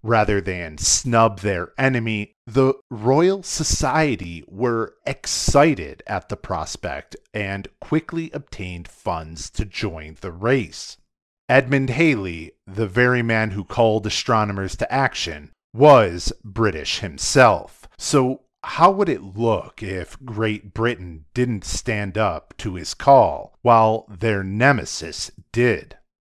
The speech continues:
But the British were not the only ones to answer Delisle's call. Ultimately, fourteen total European countries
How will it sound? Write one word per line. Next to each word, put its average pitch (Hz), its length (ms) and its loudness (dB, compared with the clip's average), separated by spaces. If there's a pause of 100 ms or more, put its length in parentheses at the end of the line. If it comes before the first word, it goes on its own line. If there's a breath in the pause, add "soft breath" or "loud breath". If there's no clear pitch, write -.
(140)
But 123 300 4 (140)
the 117 160 2
British 117 760 0
were 110 240 -2
not 104 420 -4
the 120 320 -6
only 120 400 0
ones 78 520 -12
to - 180 -8
answer 104 320 -6
Delisle's 82 600 -8
call. 107 580 2 (720)
Ultimately, 123 880 0 (160)
fourteen 147 1300 -2
total 127 480 0
European 98 680 -8
countries 113 680 -2